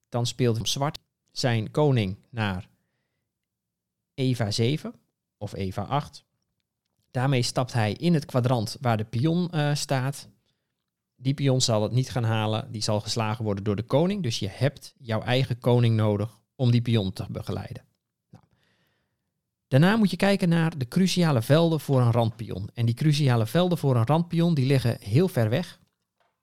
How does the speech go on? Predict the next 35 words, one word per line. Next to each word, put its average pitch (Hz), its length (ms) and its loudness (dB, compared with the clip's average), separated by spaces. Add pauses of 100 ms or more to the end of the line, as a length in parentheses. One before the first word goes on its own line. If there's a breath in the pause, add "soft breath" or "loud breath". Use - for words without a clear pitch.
(320)
En 120 160 -2
dat 117 140 0
zijn 139 160 2
er 123 80 2
ook 113 100 2
maar 104 140 -2
twee. 175 500 -4
En 120 120 0
dat 139 140 2
is 117 80 -4
de 107 80 -2
reden 139 400 0
waarom 110 320 -4
zwart 139 400 -4
dit 104 180 -4
vaak 101 440 -8 (380)
relatief 165 480 2
makkelijk 123 580 4
kan 113 180 2
verdedigen. 98 500 0 (140)
Niet 143 200 0
in 143 100 4
dit 160 160 2
geval. 165 420 -2 (1040 soft breath)
Maar 120 120 2
de 135 260 6
cruciale 185 460 4
velden 170 340 2
voor 139 140 0
de 117 180 -2
A-pion, 180 500 0 (140)
dat - 160 -4
zijn 131 200 2
de 117 80 2
velden 175 480 2